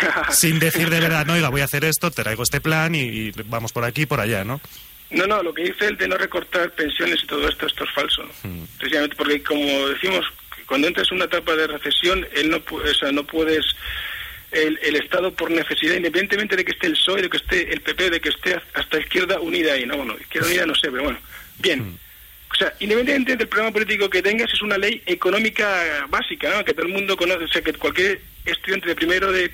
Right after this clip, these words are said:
Speaker 1: eh, de económicas conoce a la perfección, que es que cuando se entra, es un, el, el tema, como ya decíamos antes, los estabilizadores automáticos. Es decir, que cuando entras en una etapa de recesión como la que enfila ahora España en,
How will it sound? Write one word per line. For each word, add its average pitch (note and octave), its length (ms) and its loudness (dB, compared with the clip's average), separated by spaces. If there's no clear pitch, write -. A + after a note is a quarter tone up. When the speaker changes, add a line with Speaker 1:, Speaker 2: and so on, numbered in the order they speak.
Speaker 1:
eh, E3 220 0
de D#3 60 0
económicas D#3+ 460 0
conoce F#3 300 -2
a - 20 2
la E3 80 0
perfección, D#3+ 520 -2
que F3+ 140 2
es G3+ 60 -4
que E3+ 80 -6
cuando D3+ 220 0
se F3 120 2
entra, F3+ 280 0
es D3 180 -2
un, F3+ 140 0
el, D#3 240 0
el D3 140 0
tema, F#3+ 200 0
como D#3 220 0
ya D#3 120 4
decíamos F3 280 -2
antes, F#3+ 160 0
los E3 100 0
estabilizadores E3 480 0
automáticos. D#3+ 640 -4
Es F3 100 0
decir, G3+ 220 2
que F#3+ 120 4
cuando E3 200 2
entras G3+ 300 2
en D#3 140 0
una G3+ 140 2
etapa G3 320 -2
de D3+ 120 2
recesión D3 480 0
como E3 180 0
la C#3 80 2
que D#3 120 -2
enfila F3+ 260 -2
ahora F#3+ 180 2
España E3+ 280 -2
en, D#3 160 -2